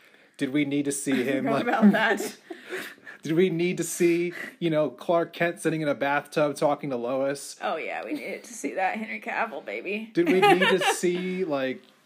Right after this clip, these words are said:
Speaker 1: you know, like, um, like, uh, Lex visiting that one guy in the wheelchair? I mean,
Speaker 2: No.
Speaker 1: did that, was there any purpose? Like, there were so many scenes that just had no purpose in the movie. Like, they were just there.
Speaker 2: So dragged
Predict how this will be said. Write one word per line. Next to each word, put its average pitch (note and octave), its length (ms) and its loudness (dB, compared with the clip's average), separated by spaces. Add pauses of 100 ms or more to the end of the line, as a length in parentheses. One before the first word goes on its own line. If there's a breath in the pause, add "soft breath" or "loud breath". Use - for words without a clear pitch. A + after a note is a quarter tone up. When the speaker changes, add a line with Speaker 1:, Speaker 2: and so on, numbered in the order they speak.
(160)
Speaker 1:
you C#3+ 140 -6
know, C3+ 160 -4
like, A#2+ 260 -6
um, G#2 480 -4
like, G#2 400 -12
uh, G#2 160 -4
Lex A2 440 -8
visiting B2+ 500 -6
that A#2 200 -4
one A#2+ 200 -8
guy A#2 220 -6
in A#2+ 60 -8
the A2 100 -8
wheelchair? A#2+ 760 -6 (260)
I - 60 -12
mean, F4+ 140 -6
Speaker 2:
No. F#4+ 280 0
Speaker 1:
did C#3+ 140 -2
that, C#3+ 420 -4
was D3 180 -2
there F3 380 0
any E3 280 -4
purpose? D#3+ 500 -8
Like, E3+ 80 -2
there G3 100 2
were G#3+ 60 6
so C#4 160 -2
many C#4 160 2
scenes F#3 280 -2
that D#3 60 -4
just - 180 -6
had D3+ 220 0
no A2+ 260 -6
purpose G#2+ 520 -8
in - 60 -18
the G#2 60 -10
movie. G2+ 240 -6
Like, G2 100 -10
they B2 100 -4
were C3 160 -4
just A#2 520 -8
there. - 220 -4
Speaker 2:
So B3+ 920 -2
dragged A3 920 -2